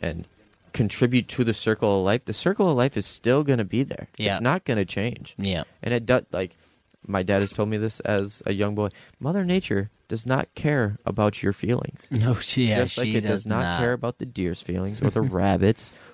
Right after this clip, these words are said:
Speaker 1: or the squirrels.
Speaker 2: Mm-hmm.
Speaker 1: Because if they, if, if, if she did, everything would not have predators. Everything would be eating the grass.
Speaker 2: Mm-hmm.
Speaker 1: It's simple as that. You know what I mean?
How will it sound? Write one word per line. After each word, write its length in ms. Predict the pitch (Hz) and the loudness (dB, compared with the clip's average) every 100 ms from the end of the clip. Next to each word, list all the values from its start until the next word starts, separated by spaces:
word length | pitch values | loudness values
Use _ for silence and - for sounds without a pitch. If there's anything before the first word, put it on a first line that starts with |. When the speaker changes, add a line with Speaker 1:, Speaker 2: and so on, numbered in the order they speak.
| - | -8
Speaker 1:
or 100 | 110 | -4
the 60 | 113 | -4
squirrels. 560 | - - 165 123 - - - | -4 0 2 0 -4 -6 2
Speaker 2:
Mm-hmm. 320 | 110 95 90 | 2 4 0
Speaker 1:
Because 300 | 101 113 101 | 0 -2 -2
if 120 | 104 | -2
they, 220 | 104 101 92 _ - | 0 -2 -2 _ -2
if, 160 | 117 - | -2 -2
if, 200 | - 110 - | -6 -6 -6
if 180 | 107 | -8
she 160 | - 92 | -8 -8
did, 400 | 90 139 196 139 _ _ _ _ _ _ _ | -4 -2 -2 -6 _ _ _ _ _ _ _
everything 560 | 113 131 165 - 139 131 | 0 0 -2 -4 -4 -2
would 140 | 117 113 | 0 0
not 180 | 120 | 0
have 220 | 131 117 - | -2 -4 -4
predators. 600 | - 131 127 - - - _ | -6 -4 -6 -8 -12 -18 _
Everything 460 | - 113 131 135 131 | 0 2 2 0 0
would 120 | 123 | -2
be 140 | 104 - 117 | -4 -4 0
eating 220 | 123 123 | 0 0
the 80 | 113 | 0
grass. 560 | 113 107 - - - _ _ - | 2 2 -2 -12 -20 _ _ -4
Speaker 2:
Mm-hmm. 340 | 104 101 90 | -2 -2 -2
Speaker 1:
It's 140 | 107 - | -4 0
simple 300 | 131 127 117 | -2 0 -2
as 120 | 107 | 0
that. 260 | 120 - - _ _ _ _ _ _ - | 0 -2 -10 _ _ _ _ _ _ -4
You 80 | |
know 60 | 95 | 2
what 100 | 98 | 2
I 80 | 95 | 2
mean? 280 | 101 131 | -2 -6